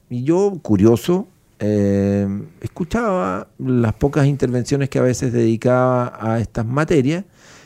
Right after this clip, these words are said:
pero rápidamente se inhibía de seguir. Y un día yo le dije: "Don Sergio, ¿usted estaría disponible para un, tener una conversación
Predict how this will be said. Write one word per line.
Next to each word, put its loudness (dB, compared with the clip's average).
pero 6
rápidamente 2
se 2
inhibía 2
de 2
seguir. -2
Y -4
un -2
día 0
yo 0
le 2
dije: 0
"Don 0
Sergio, 0
¿usted -4
estaría -2
disponible -2
para 0
un, -4
tener 0
una 2
conversación 0